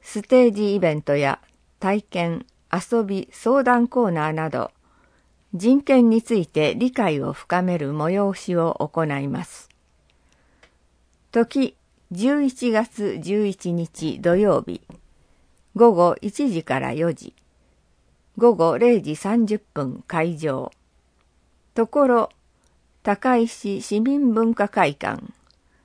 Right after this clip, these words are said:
アプラホール。高石市綾園。南海本線高石駅下。問い合わせ、大阪法務局堺支局。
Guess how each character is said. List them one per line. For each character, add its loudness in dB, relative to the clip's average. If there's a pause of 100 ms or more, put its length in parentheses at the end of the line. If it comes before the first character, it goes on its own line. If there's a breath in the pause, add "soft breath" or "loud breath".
(220)
ア 0
プ -6
ラ 2
ホ -2
ー -8
ル。 -12 (1120)
高 2
石 0
市 -10 (120)
綾 0
園。 -4 (1500)
南 2
海 0
本 -4
線 -6
高 0
石 -2
駅 -4 (160)
下。 -10 (800)
問 2
い 0
合 2
わ -2
せ、 -4 (800)
大 6
阪 -2
法 -2
務 -2
局 -8
堺 -2
支 -16
局。 -10